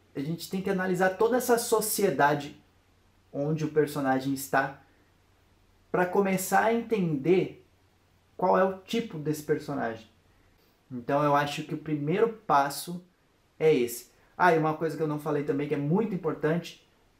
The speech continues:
é a época, né? Isso é uma coisa que tem que ser considerada também, a época, e aí fazer pesquisas de como as coisas funcionavam naquela época onde se passa o texto.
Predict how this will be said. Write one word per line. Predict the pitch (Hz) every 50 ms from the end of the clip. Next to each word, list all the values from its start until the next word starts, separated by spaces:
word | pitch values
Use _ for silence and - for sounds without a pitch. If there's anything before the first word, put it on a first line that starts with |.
| _ _ _ _ -
é | 139 151
a | 165 160 156
época, | 156 160 165 160 - - - 117 104 - _ _ _ _ _ _ _ _ _ _ _ _ _ _ -
né? | 117 117 120 123 135 -
Isso | - 120 - 139
é |
uma | 127 127
coisa | - - 135 131
que | - -
tem | - 135
que | 131 -
ser | - - 147 131 - - _ _
considerada | - 131 123 - - 135 123 127 120 123 123 123 123
também, | - 131 127 123 123 135 151
a | 151 135
época, | 131 139 139 - - 120
e | 117 117 127
aí | 127 127
fazer | 131 - 151 139 135 135
pesquisas | 135 - 180 156 - - - - 147 147 143 131 117 110
de | 117 127
como | - - - 175 190 190
as | 185 -
coisas | - - 156 160 151 147 151 147
funcionavam | - - 156 151 147 - 143 139 139 127 131 135 139 151 147 147 - - _ _ _ _ _ _ _ _ _ _ _ _ _ _ _ _ _
naquela | - 143 156 151 - 139 135 135 127
época | 123 123 - - - 120 117 - - -
onde | - 123 120 120 120
se | - - -
passa | - - 117 113 113 113 - 127 117 113 113 - _ _ _ _ _ _
o | - 123
texto. | - - 104 98 98 - - - -